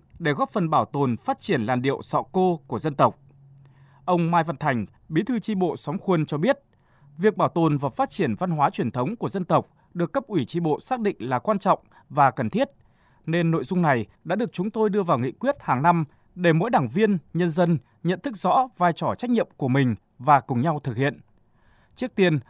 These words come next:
là cải cách việc tổ chức lễ hội truyền thống từ bó hẹp trong cộng đồng người Sán Dìu bằng việc mở rộng phạm vi quy mô để đông đảo nhân dân, du khách, các dân tộc, anh em trong và ngoài địa bàn xóm, xã đến giao lưu, tìm hiểu, cùng hát sọ cô và nhảy tắc xình.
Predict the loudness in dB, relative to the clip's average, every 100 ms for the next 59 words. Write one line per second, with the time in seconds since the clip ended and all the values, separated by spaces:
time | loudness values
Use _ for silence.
0 | _ -4 -2 -2 -2 -6 -4 -4 -2 -4
1 | -4 -8 -6 -2 -2 -2 -2 -2 0 0
2 | -2 -8 _ -2 0 0 0 -2 -4 -6
3 | -6 -6 -4 -2 0 -2 -4 -4 0 2
4 | 0 -6 _ _ -2 0 0 0 0 0
5 | 0 -4 -4 -2 -2 -2 0 2 4 2
6 | -2 _ -6 -2 0 2 2 2 -2 0
7 | 0 0 -4 -6 -2 -2 -4 _ -14 -6
8 | -4 0 0 0 -4 0 2 2 -2 _
9 | _ 0 0 -2 -2 -2 -2 0 2 2
10 | 2 2 2 -4 _ _ 0 4 4 0
11 | -8 -4 -2 0 0 4 4 2 0 -2
12 | 2 0 0 -6 _ _ _ 2 2 2
13 | -4 -4 -6 -2 -2 -2 -4 _ 0 2
14 | 2 -2 -6 -2 -2 -2